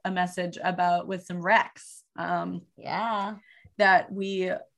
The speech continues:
Speaker 1: will definitely take. Um, and one of the things that she rec-, recommended was that Seth Rogen has a podcast, which I didn't know. Um,
Speaker 2: I didn't
Speaker 1: and
Speaker 2: know
Speaker 1: I'm
Speaker 2: either.
Speaker 1: really excited to listen to it.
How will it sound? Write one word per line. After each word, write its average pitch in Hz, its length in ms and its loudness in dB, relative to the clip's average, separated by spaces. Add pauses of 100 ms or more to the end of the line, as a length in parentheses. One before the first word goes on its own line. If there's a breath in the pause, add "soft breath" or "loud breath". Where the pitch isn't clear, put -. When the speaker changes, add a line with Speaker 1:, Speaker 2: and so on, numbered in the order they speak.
(100)
Speaker 1:
will 180 280 -2
definitely 190 560 0
take. 180 500 -10
Um, 175 480 4
and 190 200 -2
one 196 120 0
of 214 140 0
the 196 300 4
things 185 300 -6
that 180 380 4
she 190 100 -8
rec-, 180 300 -6
recommended 185 540 -2
was 170 340 -6
that 180 340 0
Seth 226 300 2
Rogen 214 360 2
has 196 140 -2
a 190 60 -2
podcast, 214 760 0 (300)
which 202 160 -6
I 180 120 4
didn't 226 220 0
know. 175 360 0 (440 soft breath)
Um, 208 260 4
Speaker 2:
I 185 60 2
didn't 262 140 0
Speaker 1:
and - 60 2
Speaker 2:
know 175 80 4
Speaker 1:
I'm 170 80 4
Speaker 2:
either. 196 120 4
Speaker 1:
really 226 140 2
excited 233 320 -2
to 220 80 -6
listen 208 320 -2
to 175 140 -8
it. 160 220 -2